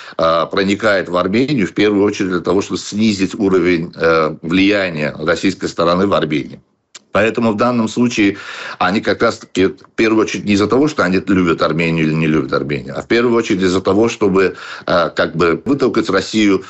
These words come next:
э, как минимум из Армении и лучше всего из региона. Вы знаете, я не верю вообще в нейтральность какого-то государства, потому что, когда идут переговоры, если с участием,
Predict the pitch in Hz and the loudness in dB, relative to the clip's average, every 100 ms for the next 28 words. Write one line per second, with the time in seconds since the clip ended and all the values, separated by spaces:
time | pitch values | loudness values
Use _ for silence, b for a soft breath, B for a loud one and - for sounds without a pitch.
0 | B B - 85 - - 101 110 101 92 | B B 0 0 0 -4 0 2 2 2
1 | 90 82 90 87 98 101 87 80 82 87 | 0 0 0 0 0 2 2 0 0 0
2 | 82 - - - 82 90 - 90 - 87 | 0 -2 -8 -6 0 2 0 -4 -2 2
3 | 87 80 78 80 71 69 - _ _ _ | 2 2 0 2 0 0 -6 _ _ _
4 | - 151 196 196 160 175 185 180 175 170 | -2 0 2 0 0 2 2 2 2 4
5 | 120 110 - 127 101 107 95 107 104 92 | 2 0 0 0 2 2 2 2 2 0
6 | 80 - 78 90 80 69 82 - 90 82 | -4 -6 -2 0 0 -2 -6 -4 0 0
7 | 71 71 69 78 90 117 - 98 - 90 | 0 -8 -6 -2 2 0 0 -2 0 -2
8 | 92 113 101 98 104 95 87 82 82 92 | 0 2 2 0 0 0 0 2 2 2
9 | 127 80 82 90 85 82 85 - 85 - | 2 2 0 0 -2 -2 -2 0 -2 -2
10 | 78 | -8